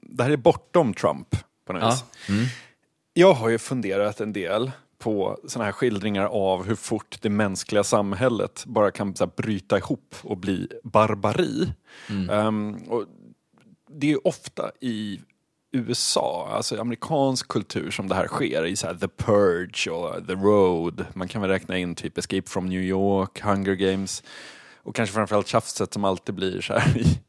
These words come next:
Speaker 1: Walking Dead och sånt, överlevande efter zombie, eh, apokalypsen. Jag har tänkt på det, att det, liksom, det sker fort och det verkar inte finnas någon väg tillbaka.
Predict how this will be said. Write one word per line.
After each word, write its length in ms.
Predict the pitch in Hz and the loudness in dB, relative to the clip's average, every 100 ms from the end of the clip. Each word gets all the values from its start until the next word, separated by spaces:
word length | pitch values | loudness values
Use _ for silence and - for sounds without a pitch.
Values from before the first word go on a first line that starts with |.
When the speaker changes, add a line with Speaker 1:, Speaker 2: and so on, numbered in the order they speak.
| - - - - | -20 -18 -10 -2
Speaker 1:
Walking 320 | 104 101 98 | -2 -2 2
Dead 280 | 98 - - | 2 2 -4
och 80 | |
sånt, 280 | - 87 - | -6 -8 -6
överlevande 720 | 110 101 95 101 95 90 90 | 0 2 4 4 4 2 -2
efter 200 | 90 - | -4 -4
zombie, 420 | - 95 87 90 90 _ _ _ _ - - | -4 -2 -2 -2 -4 _ _ _ _ -12 -2
eh, 600 | 98 92 90 87 85 85 | 0 0 -2 -4 -6 -6
apokalypsen. 720 | - 95 101 110 - 95 90 - - - _ _ _ _ _ _ - | -6 -2 2 0 2 -2 -2 -8 -20 -20 _ _ _ _ _ _ -2
Jag 60 | |
har 40 | 123 | 2
tänkt 280 | 143 180 | 2 4
på 60 | 135 | 4
det, 100 | 95 | 2
att 120 | 95 | 0
det, 100 | 107 | -4
liksom, 320 | 104 107 - | -4 -6 -4
det 80 | 95 | -6
sker 200 | - - | -2 -4
fort 460 | - 180 185 _ - | 0 0 0 _ -6
och 120 | 123 | -2
det 80 | 113 - - | -2 -4 -4
verkar 300 | 113 107 104 | -2 -2 -6
inte 100 | - | -6
finnas 260 | 107 92 | -4 -4
någon 100 | 98 | -4
väg 160 | 90 90 | -4 -4
tillbaka. 500 | 104 160 120 - | 0 2 2 -2